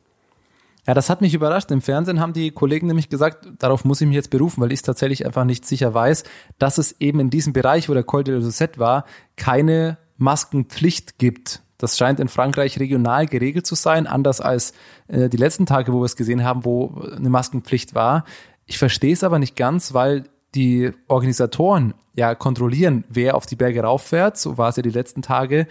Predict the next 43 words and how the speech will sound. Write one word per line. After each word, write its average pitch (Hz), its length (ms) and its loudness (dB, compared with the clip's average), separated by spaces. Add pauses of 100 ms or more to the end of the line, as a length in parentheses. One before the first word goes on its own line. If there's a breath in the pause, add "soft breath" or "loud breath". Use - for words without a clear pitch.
(300 loud breath)
und 117 160 0
da 120 160 4
nicht 156 160 0
einfach, 139 300 -4
dass - 200 -2
da 123 160 0
nicht 135 160 -4
einfach - 180 -4
für - 100 -4
die 120 120 2
Tour 143 220 0
eine 143 100 2
Sonderregel 123 520 2
gilt, 123 200 -2
dass 117 120 -2
sagt, 120 240 -4
wer 120 120 2
an 131 80 2
diesem 123 200 -2
Berg 113 200 0
stehen 160 360 0
will, 127 180 2 (320 loud breath)
muss, 143 340 2
wenn 120 120 0
die 113 80 -2
Fahrer 120 260 0
vorbeikommen, 123 680 -2
einen 135 120 -2
Mund-Nasenschutz 135 580 0
aufsetzen. - 560 -6
Und 101 100 -2
das - 140 -2
hast, 113 160 0
du 123 80 2
hast 120 120 2
es 117 80 -8
angesprochen, 127 520 -2 (280 loud breath)
heute 127 200 0
der 117 100 2
Großteil 143 480 0
nämlich 127 240 0
ohne 151 220 4
Maske, 120 480 -2